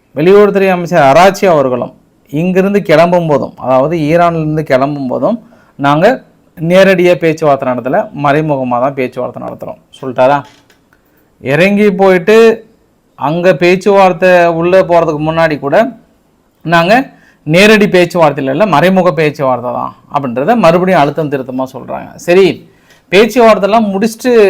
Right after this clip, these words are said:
ரிசல்ட் வெளியே வருது பாத்தியா? அஹ், அவுட்சோர்ஸ், அஹ், அவுட்கம் வந்து என்ன வரும்ன்றது எல்லாம் ஆவலா எதிர்பார்க்குறாங்க. சுமார் நான்கரை மணி நேரம் நடந்த பேச்சுவார்த்தை.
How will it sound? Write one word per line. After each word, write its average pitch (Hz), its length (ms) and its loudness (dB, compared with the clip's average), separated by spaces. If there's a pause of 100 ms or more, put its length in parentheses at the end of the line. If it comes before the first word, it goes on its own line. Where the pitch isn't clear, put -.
(160)
ரிசல்ட் 202 420 2
வெளியே 185 260 2
வருது 156 220 0
பாத்தியா? 135 380 -6 (240)
அஹ், 131 260 -6
அவுட்சோர்ஸ், 170 600 -2 (100)
அஹ், 131 260 -4
அவுட்கம் 180 400 0
வந்து 165 200 -4
என்ன 151 200 -2
வரும்ன்றது 147 400 -4
எல்லாம் 156 400 -4 (340)
ஆவலா 160 300 4
எதிர்பார்க்குறாங்க. 151 720 -2
சுமார் 165 580 -2
நான்கரை 196 720 0
மணி 165 220 -4
நேரம் 165 300 -2
நடந்த 143 340 -6
பேச்சுவார்த்தை. 143 640 -10